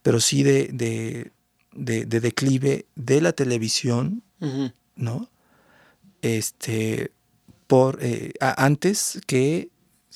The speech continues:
Speaker 1: que de los, este, de los medios impresos, ¿no? De los diarios y las
Speaker 2: Wow.
Speaker 1: revistas.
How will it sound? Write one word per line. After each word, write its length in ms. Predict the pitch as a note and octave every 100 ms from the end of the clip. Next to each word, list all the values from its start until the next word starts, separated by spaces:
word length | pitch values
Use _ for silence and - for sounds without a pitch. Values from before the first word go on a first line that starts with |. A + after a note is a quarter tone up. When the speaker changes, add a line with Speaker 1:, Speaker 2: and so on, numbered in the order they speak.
| -
Speaker 1:
que 100 | A#2+
de 100 | A2+
los, 300 | A2 G#2+ - G#2
este, 400 | A#2+ - - A2+
de 100 | A#2
los 140 | A2
medios 280 | B2 A#2 -
impresos, 360 | A2 A2 G#2 A#2
¿no? 140 | B2
De 80 | A#2+
los 160 | A2
diarios 300 | A#2+ A#2 A2+
y 40 | A2+
las 100 | A2+
Speaker 2:
Wow. 80 | B2
Speaker 1:
revistas. 400 | B2 B2 A#2